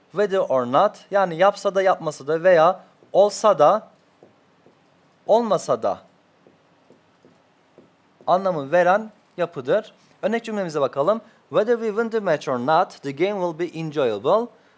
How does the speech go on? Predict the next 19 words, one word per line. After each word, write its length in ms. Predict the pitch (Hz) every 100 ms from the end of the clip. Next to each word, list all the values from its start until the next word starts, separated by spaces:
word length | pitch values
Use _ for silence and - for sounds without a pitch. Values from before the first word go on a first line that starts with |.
| _
Burada 500 | 226 208 165 208 247 - _ _
kazansak 540 | - 190 233 226 226 -
da 120 | 139
kaybetsek 640 | 214 233 196 - 120 -
de 200 | 208 247 - _ _ -
oyun 260 | 190 196
eğlenceli 560 | 185 190 180 175 170 196
olacak 540 | - 160 131 117 -
olarak 360 | 165 151 202 202
çeviriyoruz. 680 | 170 127 101 82 87 - - _ _ _ _ _ _ _ _ _ _ _ _ _ _ _ -
Diğer 200 | 202 233
yapımız 400 | 226 208 214 -
in 200 | 180 185
case 540 | 185 196 202 233 - - _ _ _
veya 440 | 170 196 185 220 220 -
in 140 | 185
the 220 | 202 170 208
event 480 | 208 156 123 -
that. 420 | 131 143 208 -